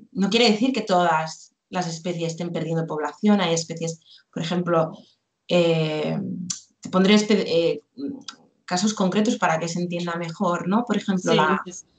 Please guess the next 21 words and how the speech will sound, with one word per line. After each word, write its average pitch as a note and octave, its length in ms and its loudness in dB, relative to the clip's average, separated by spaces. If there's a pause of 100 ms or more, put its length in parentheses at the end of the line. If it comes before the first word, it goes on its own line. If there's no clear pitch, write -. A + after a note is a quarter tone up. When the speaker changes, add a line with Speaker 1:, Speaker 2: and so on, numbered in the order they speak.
(360)
Speaker 1:
la, E3+ 1080 4 (720)
la F#3 160 -2
anguila G3+ 480 2
común, C4+ 640 4 (640)
¿vale? F#3 380 -2
La F#3 120 -2
anguila, A3+ 580 2 (300)
Speaker 2:
Ujú. G3 360 2 (220)
Speaker 1:
que G3+ 100 2
es F#3 100 4
una E3 140 -2
especie, A3+ 360 0
pues, F3 160 -4
que D3+ 340 -6 (100)
tiene F3 260 -2 (140)
parte - 260 -2
de F3 60 0
su F#3+ 160 -2
ciclo E3+ 340 -4
de D3 140 -2
vida G3 380 4